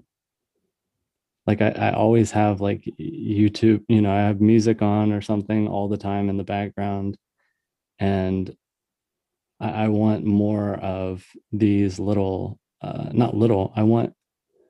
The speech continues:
this, uh, kind of feeling that I have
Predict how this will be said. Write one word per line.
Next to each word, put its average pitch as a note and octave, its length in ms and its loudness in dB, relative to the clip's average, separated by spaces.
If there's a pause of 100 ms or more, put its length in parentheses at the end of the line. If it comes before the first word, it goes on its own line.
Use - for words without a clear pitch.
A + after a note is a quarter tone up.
(580)
this, G2+ 300 0
uh, - 340 -2 (540)
kind G#2+ 180 2
of F#2+ 220 -2 (180)
feeling A2+ 520 4
that G2+ 120 0
I F#2 140 0
have F#2+ 600 -2